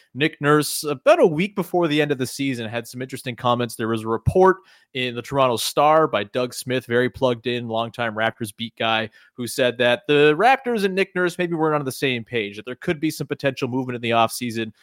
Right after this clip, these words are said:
with the Rockets highlighted as a potential destination for Nick Nurse, considering his ties to that franchise going back to his G League days. And then asked before a game in Philadelphia, a very big game for the Raptors, mind you, uh, about just sort of his general state of mind. It wasn't even a direct question about the, the piece that came out.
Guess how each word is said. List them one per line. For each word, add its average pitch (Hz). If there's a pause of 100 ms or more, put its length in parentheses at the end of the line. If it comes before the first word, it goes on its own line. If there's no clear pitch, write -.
(120)
with 131
the 139
Rockets 139
highlighted 117
as 110
a 107
potential 113
destination 147
for 127
Nick 120
Nurse, 117
considering 117
his 110
ties 113
to 110
that 101
franchise 107
going 101
back 98
to 127
his 123
G 233
League 131
days. 101 (420)
And 151
then 180
asked 226
before 196
a 175
game 175
in 175
Philadelphia, 147
a 120
very 196
big 220
game 156
for 139
the 123
Raptors, 110
mind 104
you, 104 (260)
uh, 117
about 151
just -
sort 170
of 139
his 143
general 151
state 156
of 127
mind. 143
It 175
wasn't 269
even 220
a 196
direct 175
question -
about 175
the, 131
the 131
piece 240
that 190
came 120
out. 107